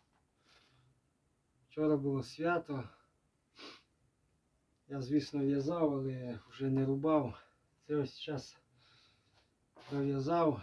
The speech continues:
Треба щас в темпі їх обрубати і пов'язати знову по десять штук,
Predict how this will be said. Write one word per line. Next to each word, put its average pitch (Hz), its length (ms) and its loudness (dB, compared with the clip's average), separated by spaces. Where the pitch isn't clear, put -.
Треба 139 280 -6
щас - 280 -10
в - 40 -20
темпі 135 560 -2
їх 135 200 -12
обрубати 135 560 -2
і - 20 -18
пов'язати 123 640 -14
знову 131 500 -4
по 135 100 -16
десять 131 340 -6
штук, - 380 -16